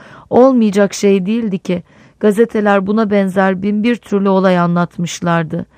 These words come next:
Cenaze işleri bürosunda çalışan bir görevli, zahmetten kurtulmak ve mezarlığa sadece bir kez gitmek amacıyla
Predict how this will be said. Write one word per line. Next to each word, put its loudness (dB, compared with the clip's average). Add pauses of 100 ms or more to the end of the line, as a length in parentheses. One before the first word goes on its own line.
(440)
Cenaze 2
işleri -2
bürosunda -2
çalışan -2
bir 0
görevli, -2 (300)
zahmetten 2
kurtulmak -2
ve -2
mezarlığa 0
sadece -2
bir -2
kez -4
gitmek -6
amacıyla -2